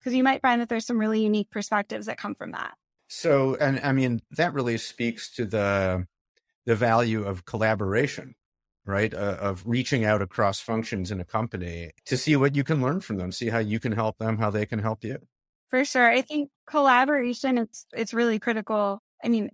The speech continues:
Speaker 1: in all that we do across all business functions. And I think this just really calls attention to it.
Speaker 2: And look, you know, I know there are some companies where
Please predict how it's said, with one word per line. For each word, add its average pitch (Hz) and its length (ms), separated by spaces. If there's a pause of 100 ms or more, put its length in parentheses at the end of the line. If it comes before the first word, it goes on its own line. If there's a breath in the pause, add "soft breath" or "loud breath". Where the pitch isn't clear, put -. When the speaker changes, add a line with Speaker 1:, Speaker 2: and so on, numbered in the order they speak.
(260)
Speaker 1:
in 240 220
all 240 320
that 226 140
we 220 100
do 208 200
across 202 500
all 220 240
business 202 400
functions. 202 500
And 202 80
I 202 80
think 208 180
this 208 140
just 202 180
really 202 200
calls 214 220
attention 226 420
to 226 100
it. - 180 (400)
Speaker 2:
And - 200
look, 175 260
you 147 120
know, 135 100
I 135 120
know 135 160
there 123 160
are 107 60
some 139 240
companies 120 640
where 101 420